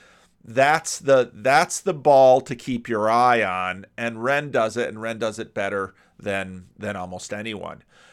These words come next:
And so when suddenly I saw this video pop up in Twitter and from James Wood that he had spoken at this conference, and then I went and saw the conference videos, and I thought,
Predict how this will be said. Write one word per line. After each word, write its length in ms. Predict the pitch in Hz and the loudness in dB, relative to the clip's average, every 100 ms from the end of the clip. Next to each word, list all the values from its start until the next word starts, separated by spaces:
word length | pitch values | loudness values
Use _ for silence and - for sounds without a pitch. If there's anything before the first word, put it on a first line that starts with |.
| _ | _
And 200 | - 139 | -8 -6
so 760 | - 143 131 131 131 131 - - | -4 0 2 2 0 -6 -10 -16
when 600 | - 131 135 135 131 123 - | -10 -4 -2 -4 -8 -16 -18
suddenly 500 | - 185 202 185 139 | -2 0 2 0 -2
I 80 | 127 | -4
saw 300 | 120 120 120 | -2 -2 0
this 380 | 113 110 - - | -2 -6 -8 -12
video 460 | 110 127 123 110 104 | -8 -4 -2 -2 -2
pop 380 | - 110 107 | -4 -4 -2
up 260 | 104 104 - _ | -4 -6 -10 _
in 240 | 101 98 | -16 -14
Twitter 520 | 98 - 160 147 135 - _ _ _ _ _ | -10 0 2 2 -2 -6 _ _ _ _ _
and 340 | 107 107 107 | -6 -6 -6
from 260 | - 110 101 | -8 -8 -6
James 340 | 110 104 95 | -8 -8 -6
Wood 260 | 120 143 135 | 0 0 0
that 100 | 113 | -4
he 80 | 104 | -4
had 120 | 98 | -8
spoken 320 | - 123 120 | -4 -6 -4
at 140 | 113 110 | -8 -8
this 120 | 107 | -12
conference, 480 | 117 113 104 110 101 | -10 -10 -10 -14 -10
and 80 | |
then 120 | 104 123 | -6 -4
I 60 | |
went 220 | 117 113 | -4 -6
and 80 | - | -8
saw 140 | - 104 | -8 -8
the 100 | 101 | -8
conference 480 | 127 131 131 117 | -6 -6 -6 -12
videos, 640 | - 123 123 117 117 117 - | -8 -4 0 0 0 -4 -8
and 120 | 104 | -8
I 60 | 101 | -8
thought, 460 | - 101 98 - | -4 -2 -2 -6